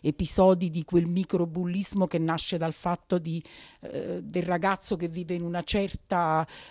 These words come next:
eh, in un certo quartiere, per cui è abituato a rapportarsi in un certo modo con i ragazzi. Quindi abbiamo bisogno, abbiamo bisogno di supporto psicologico, avremmo bisogno di uno sportello a livello territoriale, secondo me, uno sportello,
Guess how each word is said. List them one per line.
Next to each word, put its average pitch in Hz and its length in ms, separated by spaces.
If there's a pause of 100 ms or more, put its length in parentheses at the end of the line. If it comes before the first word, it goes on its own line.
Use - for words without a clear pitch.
eh, 147 160
in 160 80
un 175 100
certo 214 380
quartiere, 190 640
per 165 140
cui 208 160
è - 20
abituato 175 480
a 160 60
rapportarsi 165 720
in 160 60
un 160 120
certo 175 340
modo 156 280
con 147 160
i 139 80
ragazzi. 139 520
Quindi 233 500 (360)
abbiamo 185 420
bisogno, 165 480
abbiamo 175 300
bisogno 240 380
di 196 100
supporto 190 500
psicologico, 180 680
avremmo 214 300
bisogno 226 360
di 208 80
uno 214 140
sportello 135 640
a - 20
livello 160 400
territoriale, 147 760
secondo 151 400
me, 147 80
uno 151 160
sportello, 220 680